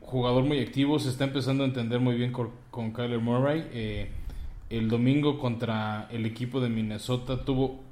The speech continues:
participaciones clave, atrapó casi todos los envíos que le, que, en los que le mandaron, salvo uno,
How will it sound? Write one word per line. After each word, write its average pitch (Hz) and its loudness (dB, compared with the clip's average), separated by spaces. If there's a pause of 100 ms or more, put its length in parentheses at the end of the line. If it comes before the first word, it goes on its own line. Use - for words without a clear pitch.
(120)
participaciones 123 0
clave, 147 2 (580)
atrapó 127 2 (880)
casi - 2
todos 151 6
los 123 4
envíos 123 4
que 131 -2
le, 117 -4
que, 117 -8
en 120 0
los 113 -4
que 113 -4
le 117 -4
mandaron, 123 2
salvo 110 -2
uno, 156 0